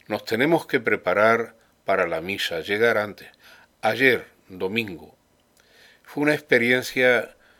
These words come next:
eh, triste. <clears throat>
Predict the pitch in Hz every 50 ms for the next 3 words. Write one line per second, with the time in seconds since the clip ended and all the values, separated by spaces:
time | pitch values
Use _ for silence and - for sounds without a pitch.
0 | _ _ _ - 123 117 110 98 92 - - - 135 151 - - - - - -
1 | - - - _ _ _ _ _ _ _ _ _ _ _ _ _ _ _ _ _
2 | _ - - 208 - - - 135 - _ _ _ - 180 175 131 113